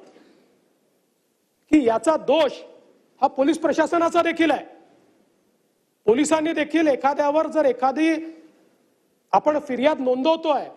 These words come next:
तर त्याची वस्तुस्थिती काय आहे? मग इकडे फिर्यादी नोंदवायच्या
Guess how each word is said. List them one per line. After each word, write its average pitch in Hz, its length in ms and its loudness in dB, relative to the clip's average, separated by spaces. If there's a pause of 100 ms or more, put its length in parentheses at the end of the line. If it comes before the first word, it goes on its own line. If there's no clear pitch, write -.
(1700)
तर 302 60 4
त्याची 302 260 -2
वस्तुस्थिती 330 560 0
काय 330 220 0
आहे? 226 160 -4 (500)
मग 214 60 2
इकडे 277 240 2
फिर्यादी 294 420 0
नोंदवायच्या 302 540 0